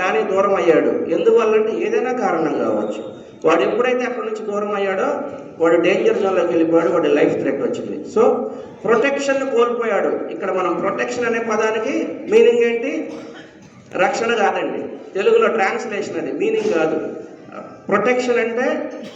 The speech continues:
safeguarding the children from all type of abuses, violences, exploitations,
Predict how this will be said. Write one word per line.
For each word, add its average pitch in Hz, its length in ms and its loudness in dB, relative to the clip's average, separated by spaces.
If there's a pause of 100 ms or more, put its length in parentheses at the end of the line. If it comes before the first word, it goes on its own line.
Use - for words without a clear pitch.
(400)
safeguarding 233 920 2
the 220 60 -4 (100)
children 214 400 0
from 233 160 -2 (800)
all 285 400 4 (180)
type 247 320 -4 (120)
of - 100 2 (540)
abuses, 247 640 6 (840)
violences, 240 760 2 (800)
exploitations, 240 960 0